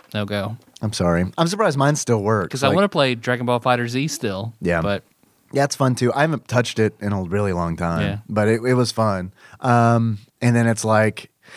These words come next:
Speaker 2: yeah, I, the other thing is, like, I really wanna buy God of War 'cause, like, it was a lot of fun and I wanna get, I wanna play more of it. But every game purchase that I've made, every triple A game purchase that I've made this year,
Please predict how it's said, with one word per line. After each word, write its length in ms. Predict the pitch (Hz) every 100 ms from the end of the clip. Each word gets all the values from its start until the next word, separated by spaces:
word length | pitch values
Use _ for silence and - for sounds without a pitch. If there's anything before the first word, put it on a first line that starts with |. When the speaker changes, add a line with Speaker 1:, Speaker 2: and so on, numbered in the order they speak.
| - -
Speaker 2:
yeah, 300 | 147 151 151
I, 420 | 143 139 - 165 170
the 240 | 185 208
other 100 | 233
thing 260 | 165 180 160
is, 180 | 151 139
like, 160 | 139
I 80 | 120
really 260 | 131 156 170
wanna 200 | 156 131
buy 280 | 117 120
God 200 | 123 143
of 60 | 139
War 220 | 143 147
'cause, 220 | 147 127
like, 300 | 110 113 98 -
it 180 | - 135
was 160 | 180 123
a 40 |
lot 180 | 131 147
of 80 | 127
fun 340 | 135 127 107
and 80 | 98
I 40 |
wanna 220 | 101 117 110
get, 140 | 107 - -
I 60 |
wanna 180 | 107 127
play 380 | - - 101 110
more 300 | 113 107 113
of 100 | 131
it. 220 | 147 - _ -
But 440 | 120 139 131 127 _ - - _
every 420 | 143 160 180 202
game 340 | 165 165 160 143
purchase 400 | 156 139 123 -
that 100 | 117
I've 180 | 117
made, 220 | 110 113 101
every 220 | 123 151
triple 340 | - 156 143
A 160 | 123 123
game 240 | 113 113
purchase 300 | 110 98 98
that 120 | 101
I've 120 | 98 92
made 160 | 95
this 200 | 98 95
year, 220 | 95 92